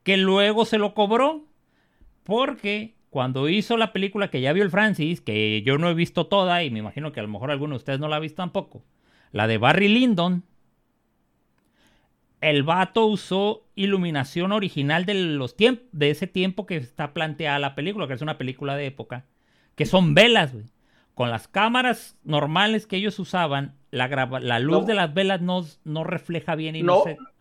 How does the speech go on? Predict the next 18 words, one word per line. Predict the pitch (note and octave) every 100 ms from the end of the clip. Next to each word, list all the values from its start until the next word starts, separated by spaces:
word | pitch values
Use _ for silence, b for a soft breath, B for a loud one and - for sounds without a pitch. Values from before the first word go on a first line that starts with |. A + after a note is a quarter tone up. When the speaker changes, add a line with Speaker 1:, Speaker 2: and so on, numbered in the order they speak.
| _ -
Speaker 1:
no | F3
Speaker 2:
no | F3+
Speaker 1:
se | F3+
ve |
Speaker 2:
podían | F#3 F3 F#3+
Speaker 1:
bien. | F3+
Speaker 2:
hacer | D#3 D#3+
ese | D#3 E3
tipo | E3+ E3+ E3
de | E3
películas, | D3+ E3+ F#3 F#3 E3 -
y | F3 F3+ F#3
se | F3+ E3 D3
dice | D3 D#3+ D3 F3 F3 F3 E3
la, | D#3 D3+ D3
el | C#3 C#3 C3 B2
mito | B2 D#3 F3
urbano | F3 F3+ D#3 D3